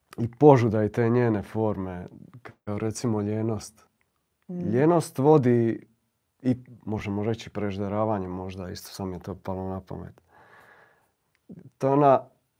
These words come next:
Speaker 1: čak očita, očita je ta forma, ali toliko je prisutna <laughs> kod svakoga, čak i kod nas na duhovnom putu, da ti tu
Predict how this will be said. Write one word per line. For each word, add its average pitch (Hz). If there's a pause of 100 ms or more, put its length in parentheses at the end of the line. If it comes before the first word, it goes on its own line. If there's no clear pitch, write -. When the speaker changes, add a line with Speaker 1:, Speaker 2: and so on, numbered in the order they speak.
(1160)
Speaker 1:
čak -
očita, 156
očita 147
je 131
ta 151
forma, 135
ali 113
toliko 139
je 113 (1000)
prisutna 127
<laughs> -
kod 110
svakoga, 113 (480)
čak 127
i 120
kod 123
nas 120
na 104
duhovnom 104
putu, 117
da 101
ti 117
tu 117